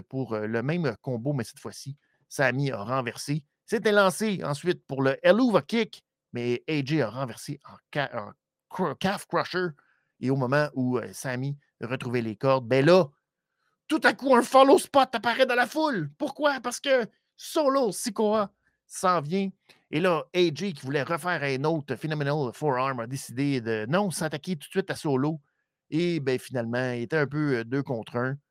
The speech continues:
Là, euh, il y a eu, euh, l'arbitre a regardé une fois. Ensuite, euh, il y a eu, euh, Sami qui est remonté dans le ring. Puis là, ben, ça a permis à Solo de dis-,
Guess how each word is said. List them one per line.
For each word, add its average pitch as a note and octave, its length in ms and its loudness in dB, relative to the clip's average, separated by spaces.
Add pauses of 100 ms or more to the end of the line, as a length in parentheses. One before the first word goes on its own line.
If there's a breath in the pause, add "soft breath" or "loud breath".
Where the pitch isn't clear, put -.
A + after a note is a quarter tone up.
(240)
Là, B2+ 640 0
euh, A2 640 -4
il A2+ 80 -6
y C3 80 -2
a C#3+ 60 0
eu, D3 280 0
euh, B2 240 2 (280 soft breath)
l'arbitre F3 360 2
a - 40 4
regardé F#3 260 2
une F#3 80 0
fois. F#3+ 340 2 (260)
Ensuite, F3+ 440 0 (360)
euh, D#3+ 120 2
il E3 60 -2
y E3+ 80 0
a E3+ 40 2
eu, F#3 320 0
euh, A#2+ 600 -4
Sami E3+ 300 -2
qui E3 80 -4
est D3+ 40 2
remonté D#3 340 0
dans C#3 120 0
le A#2+ 60 0
ring. C3 280 -2
Puis A#2+ 120 -10
là, A2 140 -2
ben, G#2+ 180 -6
ça A2 140 -12
a A2 40 -10
permis A2 300 -10
à G#2+ 40 -8
Solo G#2 320 -8
de G#2 340 -8
dis-, - 200 -14